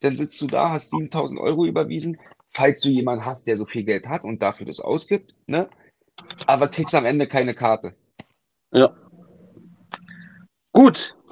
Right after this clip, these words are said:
Speaker 2: damit haben wir das Thema auch schon abgeschlossen. Ich bedanke mich, dass du dabei warst. Wir werden uns auf alle Fälle hier wieder sprechen, spätestens wenn die N-F-L-Saison losgeht.
Speaker 1: Sehr
Speaker 2: Ich glaub,
Speaker 1: gerne.
Speaker 2: da,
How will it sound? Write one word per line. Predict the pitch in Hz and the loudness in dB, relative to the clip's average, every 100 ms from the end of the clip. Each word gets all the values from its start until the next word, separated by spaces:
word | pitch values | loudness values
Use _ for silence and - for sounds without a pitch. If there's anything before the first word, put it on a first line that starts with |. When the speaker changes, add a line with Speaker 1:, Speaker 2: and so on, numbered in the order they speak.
| - | 4
Speaker 2:
damit | 190 240 | 6 8
haben | 180 226 233 | 8 6 8
wir | 208 | 8
das | 202 - | 8 6
Thema | 202 190 - | 8 8 6
auch | 214 220 | 4 4
schon | 240 214 | 4 6
abgeschlossen. | 202 - 202 214 226 233 262 - _ _ _ | 4 2 2 4 4 4 0 -2 _ _ _
Ich | 147 - | -4 4
bedanke | 180 233 269 | 6 6 6
mich, | 240 226 | 6 6
dass | 214 | 4
du | 226 | 6
dabei | 208 208 220 220 | 6 8 8 8
warst. | 214 - | 6 6
Wir | 220 | 6
werden | 214 208 | 8 8
uns | 208 190 | 6 6
auf | 170 - | 4 4
alle | 233 320 | 4 4
Fälle | - 214 | 6 6
hier | 175 151 139 | 8 8 8
wieder | 139 135 | 6 4
sprechen, | - 143 147 180 185 - | 2 2 4 6 4 0
spätestens | - 180 190 180 170 | 8 8 10 4 4
wenn | 156 151 | 6 6
die | 135 | 6
N-F-L-Saison | 147 147 143 208 - - 110 104 | 4 4 6 4 2 0 0 2
losgeht. | 92 - 98 90 _ _ _ - - | -2 -2 -2 -4 _ _ _ -20 -16
Speaker 1:
Sehr | 78 113 | -2 0
Speaker 2:
Ich | 117 | 4
glaub, | 139 147 | 6 8
Speaker 1:
gerne. | - | 8
Speaker 2:
da, | 147 | 8